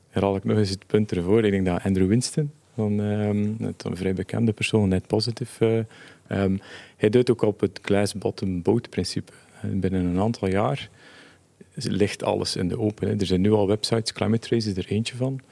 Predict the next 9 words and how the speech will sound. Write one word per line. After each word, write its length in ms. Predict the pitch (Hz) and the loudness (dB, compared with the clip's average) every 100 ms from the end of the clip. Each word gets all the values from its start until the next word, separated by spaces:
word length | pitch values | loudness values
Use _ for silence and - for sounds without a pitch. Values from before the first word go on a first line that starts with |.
| - _ | -20 _
waarbij 200 | 101 95 | -2 0
je 100 | 90 | 2
alle 260 | 101 101 104 | 2 0 0
emissies 400 | 92 95 - 127 | -2 -2 -2 -6
kunt 220 | - 120 | -2 -2
zien 220 | - 123 104 | 0 0 2
wereldwijd. 500 | 101 95 - 113 113 | 2 2 0 0 0
De 100 | 92 | 0
grootste 800 | 101 107 - 101 95 92 90 | 0 -2 -2 0 0 0 -2